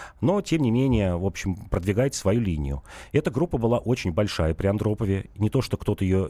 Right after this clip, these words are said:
навязал ему, а он сам лично создавал, э, эту группу из таких людей, как Шахназаров, э, Бурлацкий, Бовин,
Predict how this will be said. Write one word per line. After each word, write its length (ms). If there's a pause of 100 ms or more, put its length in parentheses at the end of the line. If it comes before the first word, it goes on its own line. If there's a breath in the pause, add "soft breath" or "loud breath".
(120)
навязал 480
ему, 360
а 80
он 200
сам 300
лично 300
создавал, 720
э, 180
эту 180
группу 260
из 60
таких 300
людей, 180
как 220
Шахназаров, 800 (440 loud breath)
э, 240
Бурлацкий, 960
Бовин, 720